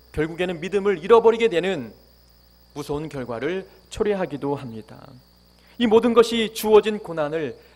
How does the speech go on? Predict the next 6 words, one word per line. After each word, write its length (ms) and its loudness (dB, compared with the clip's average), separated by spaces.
잘못 480 -6
해석했기 480 -12
때문에 480 -6
그렇습니다. 640 -12
그만큼 380 -2
신앙생활에서는 1040 -2